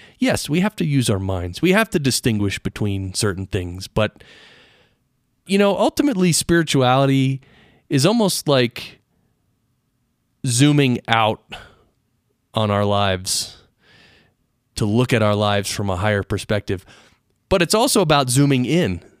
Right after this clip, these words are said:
zooming within our own heart. It's kind of, that, that's like one of the paradoxes of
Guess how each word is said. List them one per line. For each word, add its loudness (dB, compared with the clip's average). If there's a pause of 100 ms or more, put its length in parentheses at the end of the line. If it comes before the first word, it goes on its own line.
(100)
zooming 2
within 0
our 0
own -2
heart. -2 (920)
It's -8
kind 0
of, -4
that, -6
that's -2
like -2
one 0
of -4
the -6
paradoxes -2
of -10